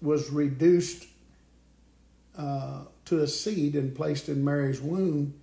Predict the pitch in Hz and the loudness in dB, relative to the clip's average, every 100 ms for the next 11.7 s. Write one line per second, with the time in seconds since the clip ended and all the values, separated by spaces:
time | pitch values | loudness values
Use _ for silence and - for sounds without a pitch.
0 | - - - _ 143 139 165 165 160 160 | -20 -20 -20 _ -6 -2 2 4 6 4
1 | 170 143 127 214 208 175 151 135 127 190 | 4 2 0 2 4 4 4 0 0 2
2 | 202 175 139 208 233 180 156 147 147 143 | 4 4 4 4 4 4 4 2 2 2
3 | 131 131 123 151 180 147 135 165 185 170 | 2 -2 -2 -2 0 0 -2 -2 0 -2
4 | 165 135 - _ _ _ - 147 - 143 | -4 -10 -20 _ _ _ -4 -4 -4 -8
5 | 135 170 175 - - 143 139 127 147 151 | -6 -4 -4 -4 -4 -4 -4 -4 -6 -4
6 | 151 147 135 135 123 - - - _ _ | -4 -6 -8 -10 -12 -14 -20 -20 _ _
7 | _ _ _ _ _ _ _ _ _ _ | _ _ _ _ _ _ _ _ _ _
8 | _ - - 131 131 - 147 139 135 - | _ -20 -14 -6 -6 2 4 4 2 -4
9 | - - _ _ _ - _ - - 139 | -14 -20 _ _ _ -20 _ -18 -10 -6
10 | 135 139 135 147 156 151 135 - 175 170 | -6 -8 -8 -2 2 4 2 2 6 8
11 | 151 131 170 175 196 190 | 6 4 6 8 8 4